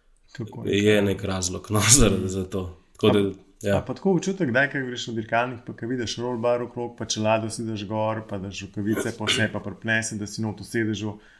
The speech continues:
Speaker 1: A imaš kdaj tisti občutek, kakor, kakor si rekel, da nisi nikoli pomislil? A t-, misliš, da ta oprema, ki si jo daš gor čelado, da misliš, da se mi pa nič ne more zgoditi? A ima to kakšno povezavo ali ne?
Speaker 2: Ma. Samo okrog obrnjeno. Ne, da nikoli nisem pomislil,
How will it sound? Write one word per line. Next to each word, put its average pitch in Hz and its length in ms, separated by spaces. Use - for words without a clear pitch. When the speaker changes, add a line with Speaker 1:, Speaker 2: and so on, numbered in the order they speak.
Speaker 1:
A 107 40
imaš 110 100
kdaj 127 200
tisti 135 180
občutek, 143 260
kakor, 131 280
kakor 120 180
si 120 160
rekel, 123 240
da 107 80
nisi 120 240
nikoli 120 240
pomislil? 120 420
A 101 120
t-, - 100
misliš, 135 280
da 131 80
ta 135 140
oprema, 139 320
ki 127 100
si 110 80
jo 123 80
daš 113 140
gor 127 180
čelado, 123 320
da 110 80
misliš, 120 300
da 120 120
se 113 140
mi 127 80
pa 117 140
nič 123 160
ne 123 80
more 120 180
zgoditi? 110 400
A - 100
ima 113 120
to 110 140
kakšno 113 260
povezavo 107 500
ali 98 180
ne? 98 120
Speaker 2:
Ma. 113 400
Samo 151 260
okrog 143 300
obrnjeno. 107 560
Ne, 127 220
da 139 100
nikoli 113 380
nisem 117 260
pomislil, 107 500